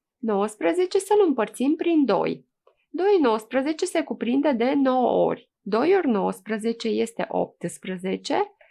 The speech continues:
Obținem restul unu. Ultimul cât? Nouă. Îl împărțim prin doi.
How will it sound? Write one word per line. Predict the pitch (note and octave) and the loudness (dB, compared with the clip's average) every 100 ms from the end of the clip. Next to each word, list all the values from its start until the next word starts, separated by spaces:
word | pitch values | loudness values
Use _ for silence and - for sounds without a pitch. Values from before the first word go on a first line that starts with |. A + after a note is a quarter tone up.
| _ _ _ | _ _ _
Obținem | - G4+ - A#3 A3+ B3 E4+ - | -2 -2 0 0 2 2 0 -2
restul | B3 B3+ C4+ D4 C#4+ - | 0 0 2 2 2 2
unu. | G3 F3 - - _ _ _ - | -2 -2 -6 -10 _ _ _ -2
Ultimul | G4+ G4 F#4 F4 E4+ | 0 2 2 2 0
cât? | - E3+ | 0 -2
Nouă. | - C#4+ C#4+ F#3+ E3+ - - | 0 0 2 2 -2 -10 0
Îl | G#4+ G#4 | 4 4
împărțim | D4+ G3+ - A#3 E4 | 2 -2 0 2 2
prin | F#4 F4 D4 | 2 2 4
doi. | G#3 D3+ D#3 - | 2 0 -4 -12